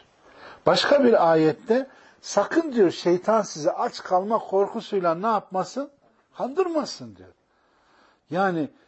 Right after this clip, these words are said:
burada da zikredildiği gibi demek ki buna ne yapmayacağız? Düşmeyeceğiz. Çocuk,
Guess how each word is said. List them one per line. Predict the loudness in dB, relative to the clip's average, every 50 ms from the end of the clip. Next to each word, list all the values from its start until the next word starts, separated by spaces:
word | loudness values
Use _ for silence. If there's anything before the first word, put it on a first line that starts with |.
| _ _ _ _ _
burada | 0 0 2 2 2 2
da | 2 0
zikredildiği | 0 -2 -6 -8 -6 _ -4 -2 -2 -4 -6 -6 -6 -6 -4 -4 -4 -4
gibi | -4 -6 -6 -2 0 -2 -2 -2 -4 -12 _ _
demek | -2 -2 -2 -2 -6 -6 -8 _
ki | -16 -12 -8
buna | -6 -4 -4 -4 -6
ne | -6 -6
yapmayacağız? | -6 -6 -8 -10 _ -12 -12 -8 -8 -10 -10 -10 -14 -20 _ _ _ _ _ _ _
Düşmeyeceğiz. | -16 -16 -16 -18 -20 -20 -20 -20 -20 -20 -20 _ _ _ _ _ _ -20 _ _ _
Çocuk, | -6 -4 -4 -4 -4